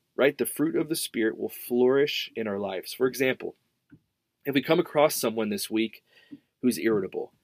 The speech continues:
and we've all been there, you're gonna, you're gonna, you're gonna bump up against someone this week who's grumpy, who's upset, who's irritable.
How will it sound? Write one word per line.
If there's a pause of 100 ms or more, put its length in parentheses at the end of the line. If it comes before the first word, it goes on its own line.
(260)
and
we've
all
been
there,
you're
gonna,
you're
gonna,
you're
gonna (540)
bump
up
against
someone
this
week (480)
who's
grumpy, (220)
who's
upset, (260)
who's
irritable.